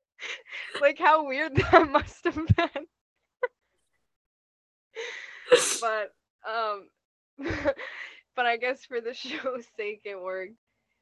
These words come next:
So here, glad Prue's okay. Again, with that whole doctor thing, made absolutely no <laughs> sense, but it's fine.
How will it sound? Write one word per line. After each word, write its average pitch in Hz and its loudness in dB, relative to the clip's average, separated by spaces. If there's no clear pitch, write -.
So 220 2
here, 254 0
glad 233 0
Prue's 240 -8
okay. 196 -4
Again, 208 -4
with 208 -8
that 185 -6
whole 196 -6
doctor 180 -4
thing, 185 -8
made 180 -8
absolutely 185 -8
no 165 -8
<laughs> - -6
sense, - 2
but - -10
it's 233 -4
fine. 185 -4